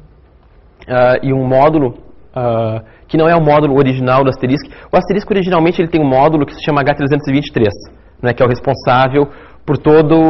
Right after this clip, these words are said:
a parte H trezentos e vinte e três dele. Adicionalmente, a gente pode usar um outro módulo, né, que é melhor do que esse, que é o módulo O H trezentos e vinte e três, que é um módulo externo. Então, aqui eu posso configurar com ele.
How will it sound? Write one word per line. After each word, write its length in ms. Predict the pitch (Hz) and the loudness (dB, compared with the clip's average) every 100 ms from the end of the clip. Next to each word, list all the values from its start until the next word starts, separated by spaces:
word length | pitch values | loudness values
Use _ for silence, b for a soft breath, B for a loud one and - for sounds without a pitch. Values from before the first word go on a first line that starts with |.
| 156 156 | 2 0
a 60 | 143 | 0
parte 260 | 143 143 | -2 -2
H 100 | 143 | -2
trezentos 300 | 143 139 139 | 0 -4 -4
e 40 | 143 | -6
vinte 100 | 131 | -6
e 60 | |
três 180 | - 147 | 0 2
dele. 240 | 117 104 B B | 2 -2 B B
Adicionalmente, 720 | - 240 - 185 156 143 175 | -4 -4 -2 0 2 2 0
a 20 | 156 | -2
gente 120 | - | 0
pode 200 | 143 139 | 0 0
usar 140 | 131 | 0
um 140 | 131 147 | 2 0
outro 200 | - 139 | 0 0
módulo, 480 | 127 147 160 120 B B B | 2 2 2 -2 B B B
né, 220 | 107 117 - | -6 -4 0
que 120 | 147 | 0
é 40 | |
melhor 440 | 147 147 143 175 190 | 2 4 4 4 2
do 120 | 139 | 0
que 160 | - | 0
esse, 360 | 131 175 180 - B B B | 0 0 -2 -12 B B B
que 80 | 151 | -2
é 20 | |
o 60 | 143 | 0
módulo 360 | 147 160 160 - | 2 2 2 2
O 100 | 165 | 2
H 300 | 160 143 147 | 4 2 2
trezentos 400 | 160 143 147 143 | -2 -2 -4 -4
e 60 | |
vinte 160 | 143 143 | -6 -6
e 40 | |
três, 240 | 120 107 - | -2 -2 -2
que 80 | |
é 40 | 135 | -2
um 40 | |
módulo 280 | 131 131 135 | 0 0 -2
externo. 440 | 135 127 104 101 98 - - - - b b b b | -2 2 2 0 -8 -18 -20 -20 -20 b b b b
Então, 240 | 175 220 202 | -2 2 2
aqui 240 | - 190 | 0 0
eu 100 | 208 | 0
posso 320 | 180 170 - | 2 -2 -2
configurar 520 | - 160 151 151 143 | -4 -4 0 2 2
com 160 | - 147 | 0 0
ele. 260 | 123 107 | 0 -2